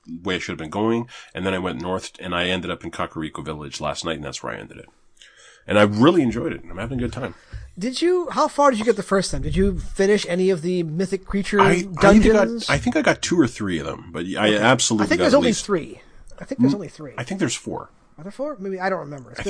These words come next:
Speaker 1: think
Speaker 2: it's
Speaker 1: there's
Speaker 2: been, it's been a
Speaker 1: four.
Speaker 2: while.
Speaker 1: But I definitely did at least two.
Speaker 2: Those were actually some of the least fun parts of the game, let's be
Speaker 1: A hu-,
Speaker 2: honest.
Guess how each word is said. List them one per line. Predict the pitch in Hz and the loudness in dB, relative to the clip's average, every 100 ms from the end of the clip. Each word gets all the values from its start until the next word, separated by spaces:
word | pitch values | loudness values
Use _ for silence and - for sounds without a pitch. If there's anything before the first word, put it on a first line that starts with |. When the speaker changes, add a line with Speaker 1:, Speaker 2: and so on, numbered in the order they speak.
| 165 | 0
Speaker 1:
think | |
Speaker 2:
it's | 135 156 | -2 -6
Speaker 1:
there's | 139 | -10
Speaker 2:
been, | - | -10
it's | 170 | -2
been | 240 | 2
a | 202 | 2
Speaker 1:
four. | |
Speaker 2:
while. | 165 151 117 113 - - 104 | 0 -2 -6 -12 -12 -10 2
Speaker 1:
But | 110 98 | 4 6
I | 104 | 4
definitely | 98 123 123 113 | 6 4 6 2
did | 101 92 | 2 -2
at | 87 | -4
least | 87 - - | -4 -6 -6
two. | - - - - - - - - - - - - | -6 -6 -12 -20 -20 -20 -20 -18 -18 -20 -20 -14
Speaker 2:
Those | 175 247 269 | 2 4 4
were | 185 | 2
actually | 180 170 | 0 0
some | 185 | -2
of | |
the | 160 | -2
least | 147 180 - | -2 -4 -4
fun | 165 147 | -6 -6
parts | 165 151 | -6 -8
of | - | -10
the | 120 | -10
game, | 160 151 107 | -10 -10 -14
let's | 95 | -18
be | - | -8
Speaker 1:
A | - | -4
hu-, | - - | -2 -4
Speaker 2:
honest. | - | -6